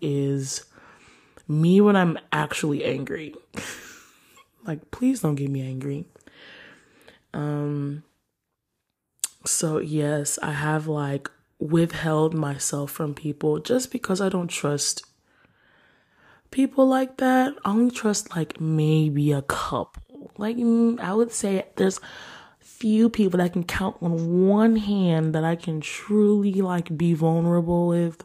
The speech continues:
But other than that, you're not getting that side of me. I'm so sorry. Um, so, but I will say that, like, over the year, when stuff was, like,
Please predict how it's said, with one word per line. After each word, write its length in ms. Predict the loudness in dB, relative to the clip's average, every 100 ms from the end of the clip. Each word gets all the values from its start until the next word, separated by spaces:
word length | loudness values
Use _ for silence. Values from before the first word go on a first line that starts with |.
| -4
But 320 | -2 0 -2
other 220 | -2 -2
than 220 | 0 0 0
that, 260 | 0 0
you're 160 | 2 2
not 220 | 2 0
getting 200 | -2 -2
that 140 | -4 -6
side 220 | -8 -6
of 60 |
me. 100 | -6
I'm 180 | -4 -6
so 160 | -4 -6
sorry. 320 | -6 -10 -14 -18 -20 -20 -18 -18 -18 -20 -20 -20 _ -6
Um, 580 | -2 -2 -4 -4 -4 -4
so, 460 | -2 0 2 2
but 160 | 6 6
I 100 | 8
will 260 | 8 6
say 340 | 4 4 4 4
that, 260 | 0 -4
like, 280 | -4 -4 -4 2
over 260 | 2 6
the 140 | 4 6
year, 540 | 4 4 4 4 2
when 320 | 2 0 2
stuff 480 | 0 0 0 -2 -2
was, 180 | -2 -2
like, 260 | -4 -4